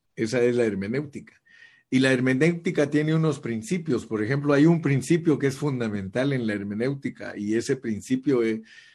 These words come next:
es el pri-, valga la redundancia, el principio de los principios. O sea que la, la hermenéutica tiene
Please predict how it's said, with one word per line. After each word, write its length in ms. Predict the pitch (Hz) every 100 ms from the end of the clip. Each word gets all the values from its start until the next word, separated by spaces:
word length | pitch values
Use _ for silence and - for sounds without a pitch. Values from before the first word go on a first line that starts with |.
| _ - -
es 260 | 143 131 127
el 260 | 123 120 113
pri-, 280 | 120 110 -
valga 360 | 110 131 151
la 120 | 147 117
redundancia, 640 | 110 107 113 151 151 127
el 240 | 117 117 -
principio 640 | 117 110 170 170 175 160
de 100 | 117
los 200 | 104 95
principios. 1000 | 113 110 - 190 110 - - - - _ _ _ _ _ _ -
O 80 |
sea 220 | 107 143 139
que 120 | 127
la, 240 | 113 107 110
la 140 | 110 113
hermenéutica 840 | 101 107 117 139 139 170 139 110
tiene 520 | 127 123 139 160 160